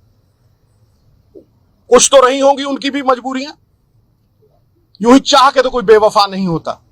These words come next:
लेकिन, लेकिन औखे वेलिਆਂ 'ਚ ਯਾਰ ਦੋਸਤ ਦਾ ਪਤਾ ਲੱਗਦਾ ਹੈ। ਔਖੇ ਵੇਲਿਆਂ 'ਚ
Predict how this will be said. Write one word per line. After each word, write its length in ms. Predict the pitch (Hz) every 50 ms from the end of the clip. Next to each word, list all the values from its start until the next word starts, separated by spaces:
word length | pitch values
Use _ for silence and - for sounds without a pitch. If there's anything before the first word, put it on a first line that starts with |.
| _ _ _ _ _ _ _ _ _ _ 143
लेकिन, 380 | 170 247 285 - 330 - 175 - _ _ _ _ _ _ _ _ _ _ _ _ _ _ _ _ _ _ _ _ _ _ _
लेकिन 340 | 180 226 - 330 330 277 151 - _ _ _ _ _ _ _ _ _ _ _ _ _ _ _ _
औखे 420 | - 277 320 - _ - - 285 269
वेलिਆਂ 280 | 262 247 254 247 226
'ਚ 100 | - - _ - _ _ _ _ _ _ _ _ _ _ _ - - _ _ - - - - _ - - _ - - - _ _ - -
ਯਾਰ 180 | 226 240 254
ਦੋਸਤ 240 | 247 254 269 254 240 -
ਦਾ 60 | 277
ਪਤਾ 180 | - 254 254
ਲੱਗਦਾ 280 | 254 254 220 214 240 277
ਹੈ। 100 | 302 269 - - - - - - - - - - - - - - - - - - - - - - - - - - _ _ -
ਔਖੇ 300 | - 605 - - - -
ਵੇਲਿਆਂ 360 | 679 605 571 554 285 285 277
'ਚ 80 | -